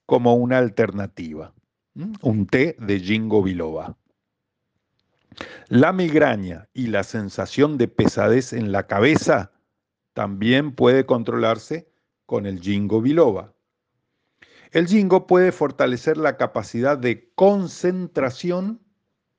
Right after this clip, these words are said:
y la memoria. Reduce la formación de placa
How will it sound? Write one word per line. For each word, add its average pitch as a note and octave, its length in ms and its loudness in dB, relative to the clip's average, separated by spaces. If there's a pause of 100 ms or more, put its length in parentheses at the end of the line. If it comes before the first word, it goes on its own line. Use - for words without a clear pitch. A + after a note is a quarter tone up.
(920)
y D3+ 320 -2
la G#2 260 4
memoria. A2+ 720 2 (1700)
Reduce D3+ 880 2 (380)
la C3 260 0
formación E3+ 1040 0
de A#2+ 120 0
placa C#3+ 680 -4